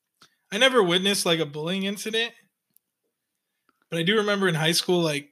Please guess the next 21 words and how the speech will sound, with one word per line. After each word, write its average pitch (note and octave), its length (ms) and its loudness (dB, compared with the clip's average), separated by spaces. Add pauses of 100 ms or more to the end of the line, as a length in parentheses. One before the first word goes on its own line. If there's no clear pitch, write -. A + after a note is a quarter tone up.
there F3+ 80 4
was G3+ 80 6
this A3+ 140 4
kid. C#3+ 500 0 (2000)
He, F3+ 440 0
I E3 60 2
used F#3 240 2
to G#3 80 4
walk F3 200 4
around D#3+ 300 4
with, D3 160 -4
he's, E3 240 2
like, F#3+ 160 4
those E3+ 180 2
type E3 220 2
of D#3+ 60 -4
guys D#3+ 260 2
that D#3 80 -2
would D3 100 -4
walk D3 280 -6
out D3 320 -8